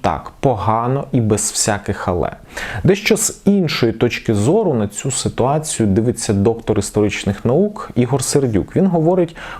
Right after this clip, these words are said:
про маніпулятивний спосіб озвучування проблеми.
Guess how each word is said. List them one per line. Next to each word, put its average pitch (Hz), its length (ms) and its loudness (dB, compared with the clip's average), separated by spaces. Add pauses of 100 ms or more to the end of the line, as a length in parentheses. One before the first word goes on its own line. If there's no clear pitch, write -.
(100)
про 151 180 2
маніпулятивний 135 920 0
спосіб - 640 -4
озвучування 117 760 0
проблеми. 117 540 -2